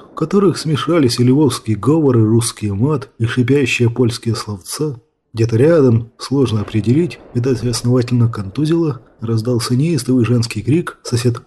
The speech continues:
погано выщерился. «Піймали лехи Николарадку. Зараз буде нам втіха». В чем именно состояла забава, добавить он не успел.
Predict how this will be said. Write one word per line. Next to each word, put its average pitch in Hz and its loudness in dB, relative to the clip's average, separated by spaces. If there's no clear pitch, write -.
погано 110 0
выщерился. 131 -4
«Піймали 139 2
лехи 131 2
Николарадку. 117 -2
Зараз 117 0
буде 110 -2
нам 92 -4
втіха». 113 -4
В - -10
чем 165 0
именно 131 4
состояла 123 2
забава, 107 0
добавить 110 0
он 104 -2
не 101 -2
успел. 120 -6